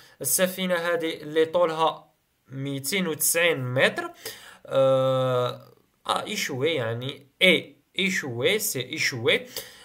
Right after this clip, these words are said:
آه، بمعنى، آه، غرقت، آه، ح-، حوالي الساعة العاشرة ليلا، اللي خلات زعما،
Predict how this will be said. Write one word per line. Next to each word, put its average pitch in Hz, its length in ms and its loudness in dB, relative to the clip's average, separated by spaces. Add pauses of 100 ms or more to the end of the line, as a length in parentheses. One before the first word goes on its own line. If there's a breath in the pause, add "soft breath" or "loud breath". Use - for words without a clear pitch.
آه، 131 220 0
بمعنى، 139 480 -2
آه، 127 600 0
غرقت، 143 520 0 (300 loud breath)
آه، 127 280 0
ح-، 123 720 -2
حوالي 147 600 0
الساعة 135 840 0 (100)
العاشرة 127 880 2
ليلا، 143 500 0 (260 loud breath)
اللي 165 160 -2
خلات 175 560 0
زعما، 147 600 -2